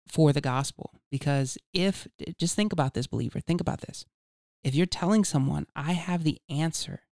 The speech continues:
to your eternal salvation," and then they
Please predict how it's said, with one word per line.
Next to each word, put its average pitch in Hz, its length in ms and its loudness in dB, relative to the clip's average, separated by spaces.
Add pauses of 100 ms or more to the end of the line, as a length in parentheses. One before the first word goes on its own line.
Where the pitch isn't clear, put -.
(600)
to 156 120 2
your 139 220 2
eternal 160 600 -2
salvation," 135 840 -2 (840)
and 147 140 4
then 139 180 4
they 143 260 0